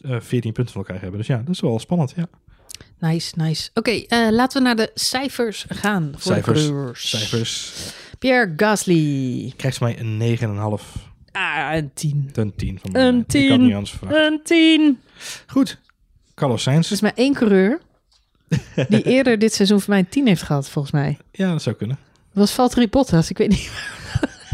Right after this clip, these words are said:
Speaker 1: Het was de alcohol wel waarschijnlijk, kan niet anders.
Speaker 2: De, <laughs>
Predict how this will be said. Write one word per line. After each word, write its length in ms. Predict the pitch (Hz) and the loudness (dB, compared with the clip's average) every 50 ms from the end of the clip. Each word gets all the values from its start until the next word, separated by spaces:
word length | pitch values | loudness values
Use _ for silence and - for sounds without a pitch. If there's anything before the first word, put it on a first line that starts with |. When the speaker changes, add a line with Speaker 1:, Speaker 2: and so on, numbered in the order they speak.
| - - - - - - - _ - | -6 -6 -6 -8 -8 -8 -8 _ -6
Speaker 1:
Het 100 | 127 - | -4 -2
was 120 | 120 107 | -2 -2
de 60 | 107 | -2
alcohol 320 | 92 117 113 - 127 120 107 | -2 -2 -2 0 0 0 0
wel 100 | 104 101 | 0 0
waarschijnlijk, 340 | 107 101 113 107 104 - | 0 0 -2 -2 -2 0
kan 120 | - 147 147 | 0 2 2
niet 100 | 143 120 | 4 2
anders. 260 | 113 107 104 101 - | 2 0 -2 -4 -2
Speaker 2:
De, 80 | - 233 | 0 0
<laughs> 800 | 247 269 - - - - 285 262 - - - 294 285 - 339 | 2 2 2 0 0 0 0 0 0 0 -2 -2 0 0 -2